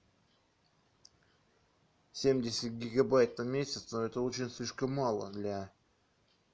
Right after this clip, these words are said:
интернета. Ладно, мы посмотрим сейчас, безлимит подключить, чтобы он трафик не израсходовал. Ну, так, этот семьдесят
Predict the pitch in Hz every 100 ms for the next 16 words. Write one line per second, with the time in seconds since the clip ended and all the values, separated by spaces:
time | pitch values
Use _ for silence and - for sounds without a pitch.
0 | _ _ _ - - 107 113 113 123 92
1 | - - - _ _ _ _ _ _ _
2 | _ _ - 113 135 127 107 101 120 139
3 | - - _ _ - 127 143 131 120 110
4 | - - 120 - 190 139 110 120 117 131
5 | 185 190 123 - 131 - 117 - - _
6 | _ _ _ _ - - _ - - 135
7 | 113 131 127 113 - - 143 165 139 -
8 | 120 120 117 117 - 117 104 104 98 123
9 | 135 131 - - _ _ _ _ _ _
10 | _ - 147 147 147 131 127 120 - 139
11 | 131 120 -